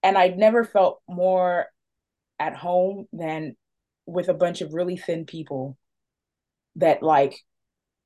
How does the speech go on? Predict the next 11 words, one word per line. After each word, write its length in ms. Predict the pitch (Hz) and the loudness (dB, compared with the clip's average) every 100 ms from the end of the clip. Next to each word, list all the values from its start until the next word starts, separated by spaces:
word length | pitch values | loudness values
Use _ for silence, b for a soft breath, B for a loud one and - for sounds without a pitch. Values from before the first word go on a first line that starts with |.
| _ _ _ _ _ _ _ | _ _ _ _ _ _ _
had, 380 | - 190 180 208 - _ _ _ _ _ _ _ _ _ _ _ _ _ _ _ _ _ - | -4 2 4 2 -10 _ _ _ _ _ _ _ _ _ _ _ _ _ _ _ _ _ -6
had 240 | 220 208 165 | 0 0 2
words 460 | 202 190 175 - - | 2 2 0 -6 -14
for 260 | - 160 147 | -6 -2 -2
my 180 | 156 156 | -2 -4
problem 440 | 151 170 165 156 147 | -2 2 2 0 -4
that 240 | 143 - _ | -4 -6 _
I 140 | - 147 | -2 -2
have 300 | 151 151 135 | 0 -4 -4
with 160 | 127 | -10
food. 340 | - 135 113 | -10 -10 -10